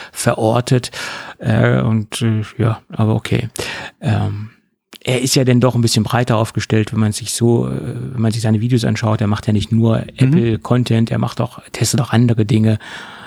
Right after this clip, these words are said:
Speaker 1: Äh, und da habe ich mal ein bisschen mehr drüber nachgedacht. Na ja, okay, kann man machen. <laughs>
Speaker 2: Ja, vor allem, wenn du mal guckst, ähm, wenn jemand wie Samsung halt bei dir anklopft und da eine Möglichkeit besteht für eine Kooperation, gerade in dem Bereich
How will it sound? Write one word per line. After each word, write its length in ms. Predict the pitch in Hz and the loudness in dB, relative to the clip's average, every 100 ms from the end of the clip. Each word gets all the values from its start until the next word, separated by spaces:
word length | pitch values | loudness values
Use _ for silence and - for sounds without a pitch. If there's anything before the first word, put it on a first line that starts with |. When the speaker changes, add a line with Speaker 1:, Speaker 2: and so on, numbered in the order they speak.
| - | -8
Speaker 1:
Äh, 220 | - 110 | -2 0
und 260 | 110 107 107 | 2 0 0
da 40 | |
habe 120 | 107 117 | 2 2
ich 80 | |
mal 100 | 117 | 2
ein 40 | 107 | 0
bisschen 240 | 107 107 | 0 2
mehr 140 | 107 117 | 2 2
drüber 180 | 110 | 2
nachgedacht. 640 | 101 107 - 110 104 101 - | 2 2 2 0 0 -2 -4
Na 120 | 101 | -6
ja, 200 | 101 101 | -4 -6
okay, 320 | - - - - - - - - - _ _ _ - | -10 -14 -16 -20 -18 -16 -16 -18 -20 _ _ _ -2
kann 160 | 123 | 2
man 180 | 110 107 | 4 4
machen. 300 | 101 98 95 - _ - | 2 -2 -8 -16 _ -4
<laughs> 160 | - - - _ _ _ _ _ _ _ | -4 -4 -16 _ _ _ _ _ _ _
Speaker 2:
Ja, 260 | - 127 139 | 0 4 4
vor 160 | 135 113 | 2 0
allem, 120 | 120 | 4
wenn 100 | 123 | 4
du 80 | 120 | 4
mal 100 | 113 | 2
guckst, 400 | - 127 - - | 0 -4 -4 -4
ähm, 840 | 131 113 110 104 104 104 98 - 107 | 2 4 4 2 0 0 -2 -4 0
wenn 160 | 104 110 | 2 4
jemand 260 | 107 110 101 | 4 4 2
wie 60 | |
Samsung 400 | 101 107 107 107 | 2 2 2 2
halt 160 | 104 - | 0 0
bei 100 | 98 | 0
dir 180 | 104 107 | 0 0
anklopft 540 | 104 - 113 - - | -4 0 -2 -2 -10
und 240 | 127 110 | -4 -2
da 120 | 110 107 | 0 2
eine 100 | 107 | 2
Möglichkeit 440 | 107 - - 110 | 0 -2 0 0
besteht 280 | - - 110 | 2 0 2
für 80 | 113 | 2
eine 80 | |
Kooperation, 680 | 110 110 110 101 - 107 117 - - - - | 2 2 2 0 2 2 2 0 -12 -14 -14
gerade 320 | - 110 113 | -2 2 4
in 80 | 113 | 4
dem 160 | 113 117 | 4 4
Bereich 560 | 110 98 110 - - | 2 4 4 0 -8